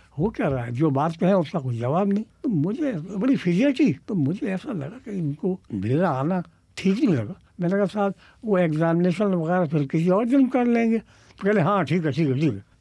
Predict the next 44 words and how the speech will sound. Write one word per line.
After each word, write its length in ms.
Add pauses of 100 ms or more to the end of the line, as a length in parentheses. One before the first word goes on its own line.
अरे 160
साहब, 280
खाली 440
ये 80
नहीं 180
कि 80
उन्होंने 300
मुझे 280
रोका 320
नहीं, 180
बल्कि 260
दरवाजा 480
और 280
खोल 300
दिखा 340
दिया 240
मुझे, 280 (420)
"ये 140
रास्ता 380
है, 80
निकलिए। 480 (300)
In 60
the 160
name 340
of 200
God, 220
go।" 400 (200)
तो 80
वो 200
ये 160
चाहिए, 360
"खुदा 300
के 80
वास्ते 300
मुझे 200
समझ 200
जा 160
रही 140
है।" 240
तो 200
मैं 340
चला 180
आया 260
साहब। 260